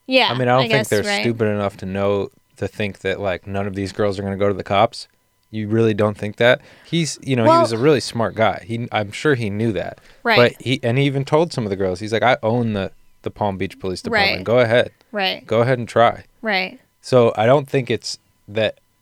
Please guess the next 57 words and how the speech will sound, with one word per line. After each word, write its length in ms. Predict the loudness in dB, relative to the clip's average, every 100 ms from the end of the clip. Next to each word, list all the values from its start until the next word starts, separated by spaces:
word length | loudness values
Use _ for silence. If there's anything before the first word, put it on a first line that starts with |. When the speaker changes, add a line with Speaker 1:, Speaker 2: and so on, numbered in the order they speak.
| _ -6
Speaker 2:
it'll, 260 | -4 -4 -6
you 100 | -8
know, 160 | -6 -6
they'll, 340 | -2 -2 -2 -8
they'll 200 | -8 -6
never 240 | -4 -4 -4
come 240 | -2 -2
for 140 | -2 -6
me. 260 | -8 -12 _ _ _ _ _ _
It's, 260 | -8 -8 -8 -8
it's 320 | -6 -8 -14 -6
when 260 | -2 -2
they 100 | -2
come 220 | -2 -4
for 120 | -2 -6
me, 340 | -4 -6 -8 _ -8
it 100 | -6
won't 280 | -4 -6
work. 280 | -6 -8 -10 _ _ -20 -20 _
Speaker 1:
Right. 320 | 0 2 2 0
And 120 | 2
that, 160 | 2 2
and 100 | 0
that's 180 | 0 2
why 120 | 0
so 200 | 0 0
many 220 | 0 0
of 120 | 0
the, 260 | 0 0 0
the 260 | -4 -6 -2
girls, 320 | 0 2 2
I 80 | 0
mean, 140 | -2
they've 180 | 0 -2
s-, 120 | -4
they 180 | -2 -2
said 260 | 0 0 0
it. 180 | -2 -2
Like, 180 | 0
"What, 240 | 4 4 2
what 120 | -2
am 100 | -2
I 80 | -2
gonna 220 | -2 -6
do? 260 | -6 -10 -12 _ _ _ _ _ _ -4
Like, 180 | -4 0
what, 420 | 2 4 4 0
what 140 | -2 0
am 60 | 0
I 60 |
gonna 160 | 0 0
do? 100 | 0
Speaker 2:
Yeah. 140 | 0 2
Speaker 1:
Go 220 | 2 2
home 400 | 0 -2 -2 -2
and, 140 | -4
like," 320 | -4 -4 -6